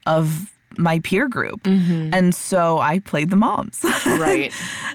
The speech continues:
Speaker 1: But if you're asking, like, how did I come to the realization of, like,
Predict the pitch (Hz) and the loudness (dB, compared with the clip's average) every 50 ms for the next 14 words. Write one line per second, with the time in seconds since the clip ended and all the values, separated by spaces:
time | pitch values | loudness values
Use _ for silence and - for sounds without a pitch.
0 | - _ _ _ - 220 208 208 214 220 202 185 196 202 - - 220 208 196 180 | -12 _ _ _ -2 0 0 2 2 2 2 2 2 0 0 2 2 2 2 2
1 | 185 - 202 - - 208 170 175 180 185 190 180 185 175 170 160 156 147 151 151 | 0 -2 -4 -2 0 2 2 4 4 2 2 2 2 2 2 2 2 0 0 -2
2 | 147 - - - 196 185 170 165 175 185 175 - 196 170 165 165 170 170 160 156 | -2 -4 -2 0 0 2 2 2 2 2 2 2 0 0 2 2 2 0 0 0
3 | 165 170 175 170 170 156 160 165 165 165 170 175 180 208 214 - - 175 151 151 | 0 0 2 2 2 2 2 2 2 2 2 2 2 2 2 2 0 0 2 2
4 | 156 160 165 151 160 160 190 156 151 143 135 139 117 - - - - | 2 2 2 0 0 0 0 0 0 2 0 0 -2 -6 -10 -18 -18